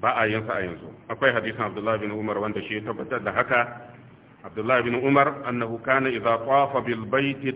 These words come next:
tawafa al aw-, eh, awwala khabbaba salasan wa masha arba'an. Hadisin yana sahihu Muslim, babu istihbab ar-ramli, ar-ramli fi tawafi.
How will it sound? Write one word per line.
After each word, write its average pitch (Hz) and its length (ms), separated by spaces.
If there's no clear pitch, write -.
tawafa 131 560
al 113 80
aw-, 113 320
eh, 110 340
awwala 113 720
khabbaba 127 560
salasan 127 400
wa 117 120
masha 113 280
arba'an. 120 400
Hadisin 131 400
yana 123 400
sahihu 117 320
Muslim, 117 320
babu 123 240
istihbab 123 480
ar-ramli, 131 640
ar-ramli 131 480
fi 117 160
tawafi. 104 480